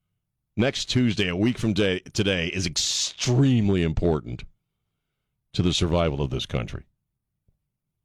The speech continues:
Extremely important. And I know we say that every time the ele-,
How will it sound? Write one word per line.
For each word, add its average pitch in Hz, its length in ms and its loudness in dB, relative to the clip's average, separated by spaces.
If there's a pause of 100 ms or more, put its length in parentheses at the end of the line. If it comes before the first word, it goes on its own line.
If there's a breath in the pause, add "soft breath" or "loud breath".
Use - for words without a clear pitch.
(120)
Extremely 101 840 0
important. 64 580 -6 (1200)
And 85 80 2
I 98 40 4
know 113 140 2
we 127 120 2
say 113 260 2
that 107 180 2
every 98 180 2
time 110 280 0
the 110 60 2
ele-, 107 120 0